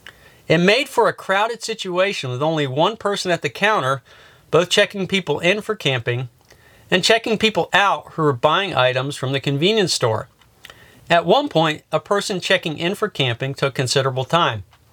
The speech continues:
and so the line backed up in the limited space of the store. It was less than best practice and actually came off cheap in terms of staffing. There really is no ranger station in this regard, and it likely would have been a better experience to have campers go to the reserved sites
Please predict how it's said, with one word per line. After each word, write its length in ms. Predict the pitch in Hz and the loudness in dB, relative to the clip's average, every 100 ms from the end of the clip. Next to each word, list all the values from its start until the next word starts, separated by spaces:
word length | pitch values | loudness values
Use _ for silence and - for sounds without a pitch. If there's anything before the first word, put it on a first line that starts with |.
| - - - - - - | -20 -20 -20 -20 -12 0
and 140 | 165 | 2
so 220 | - 208 | 4 2
the 80 | 185 | 2
line 480 | 151 170 202 233 233 | 2 4 2 0 -2
backed 360 | 190 196 190 - | 0 0 0 0
up 320 | 139 143 _ | 0 -2 _
in 160 | - 156 | -10 -6
the 60 | 147 | -4
limited 400 | 143 160 180 180 | -2 -2 -4 -4
space 340 | - 123 123 | -2 -2 -2
of 80 | 127 | -4
the 80 | 139 | -4
store. 480 | - 208 214 131 - _ _ - - _ _ - | 2 4 4 2 -4 _ _ -20 -20 _ _ -4
It 100 | 165 | 2
was 200 | 175 143 | 2 2
less 300 | 160 220 - | 4 2 2
than 180 | 220 180 | -2 0
best 240 | 185 180 | 0 0
practice 540 | - 214 226 - 135 | 0 0 0 -6 -16
and 80 | 143 | -8
actually 300 | 156 180 185 | -8 -6 -8
came 300 | - 160 143 | -6 -4 0
off 220 | 139 143 | 0 -2
cheap 340 | - - 202 - | -6 -4 -4 -4
in 100 | 123 | -4
terms 260 | 147 135 | -2 -2
of 80 | 123 | -4
staffing. 500 | - 151 165 - 107 - _ _ _ _ _ _ - | 0 2 2 0 -6 -8 _ _ _ _ _ _ 0
There 120 | 165 | 2
really 300 | 160 262 269 | 4 2 2
is 160 | 196 143 | 2 0
no 260 | 170 208 | 2 2
ranger 380 | 226 185 262 214 | 2 0 -2 -4
station 460 | - 127 123 123 127 | -4 -4 -4 -4 -4
in 100 | 135 | -2
this 180 | 139 - | -2 -2
regard, 520 | 135 160 202 127 110 _ _ _ _ - | 2 2 2 0 -6 _ _ _ _ -8
and 100 | - | -4
it 100 | 151 | -2
likely 440 | 160 180 220 233 | 2 2 0 -6
would 160 | 214 180 | -6 0
have 180 | 151 - | 0 -2
been 160 | 160 | -6
a 60 | 147 | -6
better 360 | 117 156 208 254 | -2 0 0 -2
experience 580 | - - 127 127 131 - | -8 -6 -4 -4 -6 -6
to 100 | 131 | -2
have 260 | 156 147 | 0 0
campers 380 | - 156 147 135 | -2 -4 -4 -4
go 180 | 127 139 | 0 0
to 80 | 170 | 0
the 120 | 175 | 0
reserved 420 | 151 123 156 175 | 0 0 0 0
sites 540 | - 208 170 135 - | 2 4 2 0 -10